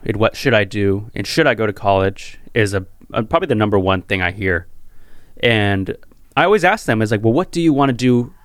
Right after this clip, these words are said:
right now?" You know, "Don't think about four years from now. Don't think about what makes the most money either." That's another thing I like to say, because a lot of people are like, "Oh, I heard engineering makes the most money. I'm just gonna go do that for college and then come back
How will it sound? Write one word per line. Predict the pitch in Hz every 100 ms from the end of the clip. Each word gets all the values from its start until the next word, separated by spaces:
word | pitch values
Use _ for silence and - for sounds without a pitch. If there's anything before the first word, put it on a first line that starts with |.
| -
right | 120 104
now?" | 85 - - - - - - -
You | 123
know, | 113 110 _ -
"Don't | 170 220
think | 214
about | 190 180
four | - 180
years | 170 170 165
from | 165 160
now. | 151
Don't | 147 156
think | 175
about | 156 160
what | 151
makes | 143 147 -
the | 120
most | 127 120
money | 110 110 131 104 101
either." | 135 131 - - _ -
That's | 127 139
another | 120 117
thing | 107 98
I | 95 95
like | 90
to | -
say, | 107 98
because | - 107
a | 110
lot | 139
of | 147
people | - 113
are |
like, | 143
"Oh, | 214
I | 170
heard | 143 208 175
engineering | - 151 196 147
makes | 120
the | 127
most | 123 -
money. | 143
I'm | 147
just | 151
gonna | 156
go | 143
do | 143
that | 156 151
for |
college | 139 131 131
and | -
then | 117
come | 143
back | 139 131